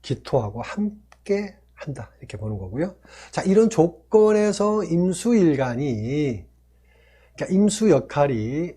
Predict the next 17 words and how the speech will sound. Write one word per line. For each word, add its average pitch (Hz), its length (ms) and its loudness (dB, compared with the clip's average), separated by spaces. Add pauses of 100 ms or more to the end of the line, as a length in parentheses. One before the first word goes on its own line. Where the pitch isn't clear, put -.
(120)
원활해진다, 127 1400 -6
원활해진다, 113 1080 -12
이렇게 101 220 -20
보는 92 220 -18
거죠. 90 280 -20 (1500)
자, - 140 -6
임수를 226 440 4
볼 208 100 4
때는 208 200 2
반드시 208 560 0
이런 202 260 2
것, 190 240 -2 (500)
이런 190 240 0
것부터 147 680 -6
확인을 170 380 -6
해야 226 200 -4
하고요. 208 680 -2